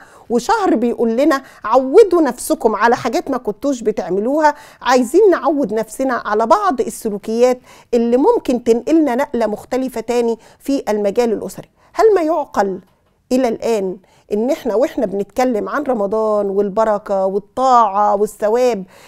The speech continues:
نلاقي فيه خلافات قائمة، وإن الزوج والزوجة ما بيكلموش بعض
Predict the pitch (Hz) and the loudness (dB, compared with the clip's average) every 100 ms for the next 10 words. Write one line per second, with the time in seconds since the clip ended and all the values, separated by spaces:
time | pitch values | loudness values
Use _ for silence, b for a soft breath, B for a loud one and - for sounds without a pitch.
0 | B 240 294 381 254 294 320 - 220 202 | B -2 -2 -2 -4 -6 -6 -2 -2 -2
1 | 262 269 - 202 254 202 185 b b 233 | -4 -4 -4 -2 0 -2 -6 b b -4
2 | 233 214 226 440 247 214 202 277 220 208 | -2 0 4 4 4 -2 0 0 0 0
3 | 208 220 226 220 285 285 208 233 208 | -2 -2 -4 -2 -2 -2 0 0 0